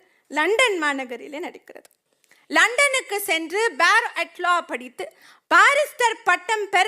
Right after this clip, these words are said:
வேண்டும் என்பதற்காகத்தான் வாவேசு ஐயர் லண்டனுக்கு போகிறார். அப்ப லண்டன்ல இந்தியா விடுதின்னு ஒண்ணு இருந்தது. யாராவது இங்கிருந்து படிக்க போனாலோ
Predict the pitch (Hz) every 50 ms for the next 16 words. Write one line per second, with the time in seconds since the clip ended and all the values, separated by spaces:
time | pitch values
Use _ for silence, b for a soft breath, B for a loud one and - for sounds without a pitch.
0 | 466 494 440 466 427 415 392 370 349 392 381 392 349 330 339 339 330 330 330 320
1 | 311 - - 302 302 285 285 285 - - 339 415 480 453 339 349 349 403 453 415
2 | 453 427 427 - 370 311 285 277 339 403 392 392 349 330 330 339 370 339 294 269
3 | - - 285 - - - - 110 - - - _ _ b b b b b b -
4 | 294 302 - 480 508 466 359 320 359 415 480 480 523 480 415 392 370 359 427 427
5 | 349 311 381 466 494 453 466 440 440 480 453 427 403 302 285 339 294 359 320 254
6 | 285 269 277 294 427 480 480 403 359 349 320 330 320 311 311 - _ _ b b
7 | b b b b b 262 277 302 349 392 427 427 427 440 440 508 494 494 466 370
8 | 370 339 349 349 381 415 427 453 403 - 359 302 302 427 415 - 415 370 370 370
9 | 277 240 254 - - 220 254 285 320